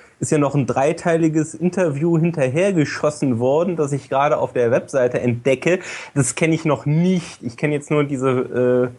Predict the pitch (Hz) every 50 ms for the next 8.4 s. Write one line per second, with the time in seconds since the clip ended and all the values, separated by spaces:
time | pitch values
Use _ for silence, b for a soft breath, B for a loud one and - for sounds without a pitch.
0 | - _ - - - - 165 180 175 - 151 135 127 131 127 - 147 131 131 139
1 | 135 135 131 B B B B B B _ - 120 131 131 - - 135 139 139 -
2 | - 151 143 143 139 139 135 127 127 135 127 123 127 127 127 127 123 123 - 123
3 | 123 117 120 - 160 143 127 123 127 117 127 123 113 107 - - - - 123 120
4 | 120 127 151 180 175 - - - - - 127 123 123 117 110 113 B B B B
5 | B B - 117 120 123 131 127 120 131 123 - 147 151 165 170 160 156 147 143
6 | - - - _ _ - - - 139 139 - - - - - 135 131 120 127 131
7 | 123 117 - - 135 156 170 165 - - 190 - - - 143 139 131 139 131 127
8 | - - 123 120 120 127 131